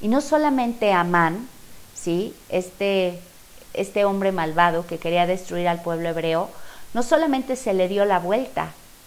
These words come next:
sino que pasó, todo lo que él planeaba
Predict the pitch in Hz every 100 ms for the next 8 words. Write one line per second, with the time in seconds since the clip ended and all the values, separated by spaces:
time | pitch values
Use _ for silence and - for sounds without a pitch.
0 | - - - 196 196 196 233 233 220 214
1 | 233 - - - - - - - - -
2 | - - - - - - - - - -
3 | 254 294 269 - 202 202 196 185 180 214
4 | 226 170